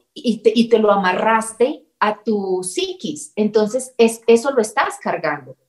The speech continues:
El tema de los genitales, no solamente de los masculinos, como lo mencionaba,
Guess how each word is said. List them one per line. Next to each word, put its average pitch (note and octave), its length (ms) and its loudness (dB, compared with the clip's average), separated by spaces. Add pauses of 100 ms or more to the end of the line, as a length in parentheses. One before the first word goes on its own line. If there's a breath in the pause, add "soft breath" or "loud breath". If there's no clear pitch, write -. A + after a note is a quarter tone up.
(320 soft breath)
El A3+ 160 0
tema A#3+ 280 2
de D4+ 40 2
los C4 160 -6
genitales, G3+ 640 -2
no A3+ 120 -4
solamente A#3 480 -2
de A#3 80 0
los G#3+ 160 -6
masculinos, E3+ 640 -12
como A3 260 2
lo G3 100 -2
mencionaba, E3 640 -4